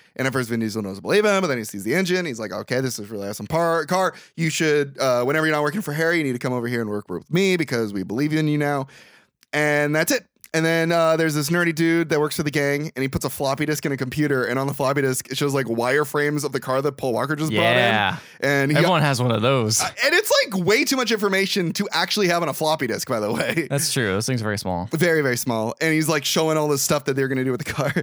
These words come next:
Speaker 1: <laughs> And Paul Walker's like, "You should have gone to M I T or something." <laughs>
Speaker 2: Wow.
Speaker 1: He's so smart. And, uh, the nerd's like, "He can't because he has A D D."
Speaker 2: Uh, what's his name?
Speaker 1: I don't know.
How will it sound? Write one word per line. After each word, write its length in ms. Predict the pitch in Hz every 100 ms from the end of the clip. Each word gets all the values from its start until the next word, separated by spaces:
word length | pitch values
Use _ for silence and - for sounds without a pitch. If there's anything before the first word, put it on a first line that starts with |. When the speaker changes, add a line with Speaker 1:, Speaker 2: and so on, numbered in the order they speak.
| 202
Speaker 1:
<laughs> 180 | 214 185
And 320 | - 160 165 - -
Paul 160 | - 143
Walker's 320 | 147 143 143
like, 160 | 143 135 _ -
"You 60 |
should 160 | 233 311
have 100 | 190
gone 160 | 175 160
to 140 | 135
M 140 | 190
I 140 | 175 120
T 340 | - - 269
or 80 | 262
something." 600 | 160 - 113 - - 254 254
<laughs> 40 | -
Speaker 2:
Wow. 540 | 370 202 202 202 -
Speaker 1:
He's 360 | 208 170 180 180
so 240 | - 175
smart. 400 | 170 160 180 - - - - -
And, 320 | 151 147 147
uh, 260 | 143 139 139
the 220 | 143 139
nerd's 400 | 139 143 139 127
like, 240 | 131 120
"He 160 | - 147
can't 420 | - 185 156 120
because 300 | 131 131 117
he 80 | 120
has 120 | 110 117
A 160 | 123
D 180 | 117 117
D." 440 | 113 110 101 98 - _ _ _ _ _ -
Speaker 2:
Uh, 220 | 82 80
what's 180 | - 139
his 140 | 165 165
name? 260 | 165 170 - -
Speaker 1:
I 80 |
don't 160 | 113 95
know. 260 | 90 90